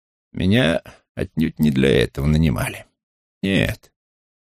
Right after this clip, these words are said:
Мне необходимо показать вам, в каком затруднительном положении я оказался. И сейчас я отчаянно нуждаюсь не в подтверждении своих выводов,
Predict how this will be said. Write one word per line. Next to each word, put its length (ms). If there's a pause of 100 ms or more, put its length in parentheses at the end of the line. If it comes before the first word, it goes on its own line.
(580)
Мне 180
необходимо 640
показать 580
вам, 280
в 1300
каком 400
затруднительном 1000
положении 920
я 220
оказался. 720 (1120)
И 80
сейчас 540
я 120
отчаянно 640
нуждаюсь 760 (680)
не 140
в 100
подтверждении 920
своих 420
выводов, 720